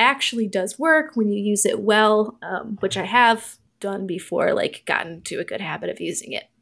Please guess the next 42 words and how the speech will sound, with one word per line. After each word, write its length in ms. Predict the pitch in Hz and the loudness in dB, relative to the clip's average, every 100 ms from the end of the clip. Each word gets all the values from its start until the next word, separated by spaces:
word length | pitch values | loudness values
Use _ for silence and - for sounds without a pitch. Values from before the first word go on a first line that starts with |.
| _ | _
But 320 | 226 202 - - - - - _ - | 0 0 -2 -16 -20 -20 -20 _ -18
I 80 | 196 | -6
think 180 | 220 | -4
there 140 | 220 202 | -2 -2
could 180 | 202 190 | -2 -4
be 140 | 190 | -6
a 20 | |
much 220 | 185 185 - | -6 -6 -6
easier 300 | 185 180 165 | -6 -6 -6
way 420 | 160 156 151 - - | -4 -2 -4 -4 -4
to, 340 | 208 185 92 82 | -2 -2 -2 -4
like, 340 | 95 - - _ - | -6 -8 -20 _ -2
use 280 | 214 208 | 2 4
it 120 | 202 - | 4 2
more 160 | 180 | -2
passively 760 | - - 160 175 196 190 202 202 | -4 -2 0 0 0 0 2 2
and 100 | 180 | 0
to 80 | 180 | -4
not 240 | 175 165 - | -2 -2 -2
feel 160 | - | -6
like 160 | 156 - | -4 -6
you're 80 | - | -12
just 520 | - - - - - | -6 0 0 0 -2
sitting 260 | 185 160 165 | -4 -6 -8
in 80 | |
front 260 | 175 185 175 | -4 -2 0
of 180 | 170 175 | -2 -6
a 200 | - - 208 | -6 -8 -4
really 260 | 185 185 180 | -2 0 0
bright 300 | 185 165 - | -2 -2 -2
light 200 | - - | -6 -8
for 140 | - | -10
no 140 | 165 - | -14 -14
reason. 540 | - 147 - - 135 | -12 -6 -6 -8 -6
So 340 | - - 147 - | -2 0 0 -2
I 60 | 190 | -4
think 240 | 202 190 - | -6 -8 -2
that 260 | 185 - - | 0 0 -4
could 160 | 208 | -14
be 220 | - 190 185 | -8 -6 -2
as 100 | - | -2
simple 440 | 190 196 170 156 | -2 -4 -6 -6